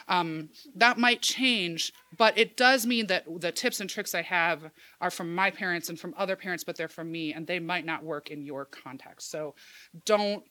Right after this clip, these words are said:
you know, feel bad if they're like, "Ooh, Erica said no screen time before too." Goodness, girl, if you need to have some time and that keeps you sane, then have screen time before too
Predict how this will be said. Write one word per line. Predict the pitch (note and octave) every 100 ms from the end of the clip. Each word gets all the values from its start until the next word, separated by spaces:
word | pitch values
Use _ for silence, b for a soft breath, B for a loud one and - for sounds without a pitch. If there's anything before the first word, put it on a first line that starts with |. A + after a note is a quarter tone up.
| -
you | F3+
know, | D#3
feel | D3+ D#3+
bad | D3+ C#3+
if |
they're | D#3
like, | D3 D3
"Ooh, | F3 D#3+
Erica | E3+ E3
said | B2
no | B2
screen | C3+ - E3
time | C#3
before | C3+ - C#3
too." | E3 D3+ B2+ B B B _ _ _ _ _
Goodness, | - D4+ A3 -
girl, | C#4 B3
if | A3
you | C4+
need | D4+
to | C#4+ B3 G#3+
have | - A#3+ B3
some | B3
time | A3 F#3+ G3 B3
and | G#3+
that | G3+
keeps | - A#3+ -
you |
sane, | G#3+ G3 A3+
then | A#3+
have | G3 G3+
screen | -
time | G3 E3+
before | E3 D#3
too | -